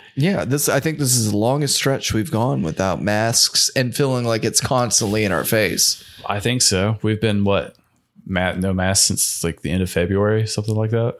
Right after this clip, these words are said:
Speaker 1: Yeah, I know
Speaker 2: We
Speaker 1: in
Speaker 2: had a
Speaker 1: Greensboro, it was
Speaker 2: two or three month in, uh, back in last summer where
Speaker 1: Yeah.
Speaker 2: stuff was
Speaker 1: God,
Speaker 2: calmed
Speaker 1: it
Speaker 2: down
Speaker 1: just
Speaker 2: for a
Speaker 1: blows my
Speaker 2: bit.
Speaker 1: mind how different everything's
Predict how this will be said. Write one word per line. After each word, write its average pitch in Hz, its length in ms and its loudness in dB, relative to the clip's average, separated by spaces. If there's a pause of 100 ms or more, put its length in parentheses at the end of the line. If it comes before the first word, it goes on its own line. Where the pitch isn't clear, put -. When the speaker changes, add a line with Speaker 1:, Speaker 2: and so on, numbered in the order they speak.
(120)
Speaker 1:
Yeah, 123 420 0
I 113 180 0
know 127 100 0
Speaker 2:
We 107 60 0
Speaker 1:
in 117 40 2
Speaker 2:
had 117 140 2
a - 20 2
Speaker 1:
Greensboro, 101 600 0
it - 20 0
was - 300 0
Speaker 2:
two 120 260 0
or 107 80 2
three 107 220 2
month 98 400 2
in, 90 240 2
uh, 82 640 -2 (180)
back 80 260 -4
in 80 600 -4
last 76 340 0
summer 82 400 -4 (640)
where - 120 0
Speaker 1:
Yeah. 76 260 0
Speaker 2:
stuff - 380 0
was 92 300 -4 (340)
Speaker 1:
God, 160 140 0
Speaker 2:
calmed 107 200 2
Speaker 1:
it - 20 0
Speaker 2:
down 87 100 0
Speaker 1:
just 87 120 2
Speaker 2:
for - 40 -6
a - 40 -4
Speaker 1:
blows 127 260 2
my 113 60 0
Speaker 2:
bit. 104 80 -2
Speaker 1:
mind 110 260 2
how 104 160 2
different 101 380 0
everything's 92 540 -2